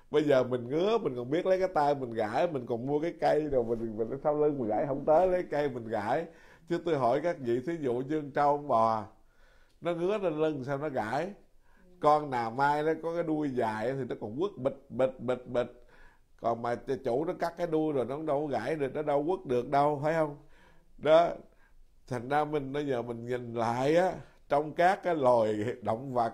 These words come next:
á, là chỉ có con người là phước báo nhất. Điều đó khẳng định chưa? Đúng chưa? Rồi, thứ hai nữa, giờ so sánh giữa con người với con người. Bây giờ á,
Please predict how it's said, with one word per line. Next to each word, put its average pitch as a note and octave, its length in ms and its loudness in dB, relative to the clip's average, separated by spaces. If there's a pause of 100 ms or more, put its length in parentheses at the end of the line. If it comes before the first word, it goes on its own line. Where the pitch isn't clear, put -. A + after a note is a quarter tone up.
á, D#3 200 -4
là A2 340 -2 (100)
chỉ A2 120 -4
có D#3+ 140 -4
con C3+ 300 -4
người G#2+ 220 -6
là F#2+ 80 -6
phước D#3 260 -8
báo D3 200 -2
nhất. E3+ 260 -8 (260)
Điều A2+ 180 -4
đó C3 120 -2
khẳng C3+ 240 -6
định A#2+ 220 -4
chưa? D3 260 2 (760)
Đúng E3+ 320 0
chưa? D3 280 4 (840)
Rồi, C3 420 6 (400)
thứ E3 120 -2
hai D#3+ 240 6
nữa, C#3 240 2 (500)
giờ A#2+ 340 2
so D3+ 200 4
sánh E3+ 260 -2
giữa C3+ 200 0
con C#3+ 240 -2
người A#2 160 -4
với C3 240 -2
con C3+ 180 -2
người. A2 380 0 (1600)
Bây D3 160 2
giờ B2 440 4
á, D3 200 2